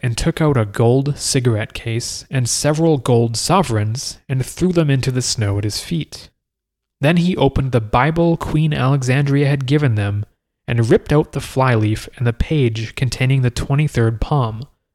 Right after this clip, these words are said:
He also tore out the page from the book of Job with this verse on it. Quoting from the Bible, "Out of whose womb came the ice,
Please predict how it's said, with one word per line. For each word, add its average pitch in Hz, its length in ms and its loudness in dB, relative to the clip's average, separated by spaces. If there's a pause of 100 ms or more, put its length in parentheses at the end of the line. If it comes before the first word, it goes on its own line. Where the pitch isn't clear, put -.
(220)
He 147 160 0
also 110 600 2
tore 151 340 4
out 139 160 0
the 143 80 -2
page 113 380 -4
from 123 160 0
the 113 80 2
book 104 240 -2
of 101 160 -4
Job 107 580 0
with 110 280 -2
this 127 240 0
verse 101 500 -2
on 127 180 2
it. - 320 -10 (920)
Quoting 110 300 2
from 107 220 -4
the 98 80 -2
Bible, 135 540 0 (500)
"Out 185 140 8
of 202 140 2
whose 175 380 2
womb 139 480 4 (120)
came 120 480 0
the 127 200 0
ice, - 560 -2